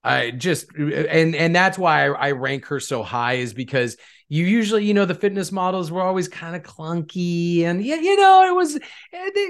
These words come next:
you know, they would do stuff. And, uh, I mean, Victoria obviously was a-, another cut that was like, "Oh man, this, this person's really good."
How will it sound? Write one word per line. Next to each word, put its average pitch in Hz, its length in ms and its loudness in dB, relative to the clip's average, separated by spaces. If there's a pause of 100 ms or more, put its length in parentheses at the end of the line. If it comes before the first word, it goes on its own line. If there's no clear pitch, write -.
you 381 180 0
know, 370 140 -2
they 381 120 0
would 330 140 2
do 294 220 4
stuff. 294 360 0
And, 247 160 -4
uh, 226 200 0
I 214 60 2
mean, 208 180 2
Victoria 185 400 0
obviously 147 400 0
was 135 280 -4
a-, 139 260 -8
another 135 560 0
cut 131 340 -2
that 127 180 -2
was 123 140 -8
like, 120 200 -4
"Oh 160 160 2
man, 120 460 -2
this, 127 220 -6
this 131 200 -4
person's 131 360 -4
really 117 180 -8
good." 127 340 0